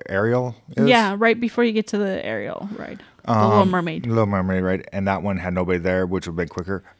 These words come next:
Speaker 1: I would recommend, and I'll tell you this every time, is to go to those people first.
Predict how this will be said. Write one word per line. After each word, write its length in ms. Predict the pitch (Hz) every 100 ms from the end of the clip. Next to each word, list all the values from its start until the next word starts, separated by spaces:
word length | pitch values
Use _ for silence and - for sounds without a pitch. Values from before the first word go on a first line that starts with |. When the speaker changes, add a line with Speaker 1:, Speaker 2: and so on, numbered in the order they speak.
| -
Speaker 1:
I 140 | 92
would 240 | 104 120 90
recommend, 480 | 95 92 90 95 104
and 200 | 87 82
I'll 200 | 80 78
tell 180 | 90
you 100 | 92
this 220 | 95 98 87
every 200 | 85 90
time, 280 | 95 98 -
is 220 | - 85
to 100 | 73
go 160 | 80 110
to 160 | - 98
those 240 | 90 92
people 300 | - 101 98
first. 360 | - 92 117